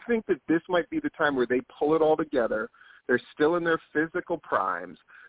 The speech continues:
but I think everything that they've learned and this build that they've had with Happy Madness, I think that match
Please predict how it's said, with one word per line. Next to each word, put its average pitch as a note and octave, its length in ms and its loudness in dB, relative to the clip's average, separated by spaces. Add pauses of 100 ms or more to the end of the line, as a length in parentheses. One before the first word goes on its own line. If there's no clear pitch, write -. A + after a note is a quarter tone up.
(140)
but C#3 100 4
I C3 100 4
think D#3 240 -4
everything F3 480 0
that F#3 140 2
they've F3 180 -2
learned A#2 640 0
and C3 160 -2
this B2 120 -4 (160)
build D3 400 4
that C3 140 -6
they've C#3 220 -2
had C3+ 480 -2 (420)
with B2 240 -2
Happy C3 320 0
Madness, A2+ 580 -4 (280)
I C#3 300 2 (100)
think G#2+ 280 -8
that B2+ 260 0
match G#2+ 340 -4